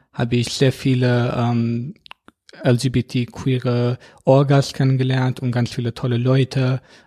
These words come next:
auch Jugendgruppen und so. Äh, was mir fehlte, war, dass ich konnte manche Topics und manche Themen nicht wirklich besprechen. Ich, also es war sehr offen,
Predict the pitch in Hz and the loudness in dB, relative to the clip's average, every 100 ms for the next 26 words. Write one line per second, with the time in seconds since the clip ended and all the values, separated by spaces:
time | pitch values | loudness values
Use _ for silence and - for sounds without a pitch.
0 | - 120 120 - 127 131 131 135 127 - | -4 2 2 2 4 4 4 2 0 0
1 | 127 123 131 120 127 127 127 _ _ - | 0 0 -2 0 2 2 0 _ _ -20
2 | - _ - 135 117 120 135 - 135 - | -20 _ -6 -2 0 0 -2 0 -2 0
3 | 170 175 147 135 127 127 123 - - _ | 0 0 -2 -4 -4 -4 -6 -8 -18 _
4 | - 131 127 - - _ _ _ _ - | -2 -2 -2 -4 -10 _ _ _ _ 0
5 | 156 156 160 147 143 143 143 - 147 139 | 2 2 2 0 2 2 0 0 2 2
6 | 135 131 - _ _ _ - 147 - 143 | 2 0 -4 _ _ _ 0 0 2 0
7 | 127 - 135 131 123 131 - 147 143 139 | 0 -2 0 0 0 -4 -2 2 2 2
8 | 127 131 135 - _ - 151 147 - 147 | 0 -2 -4 -10 _ -2 2 2 2 0
9 | 143 139 131 135 - 143 139 143 - 131 | 2 0 0 -2 -2 -2 -2 -4 -2 0
10 | 127 120 127 - 123 120 123 117 127 139 | 2 0 -2 2 2 4 2 4 2 2
11 | 208 208 220 | 4 6 4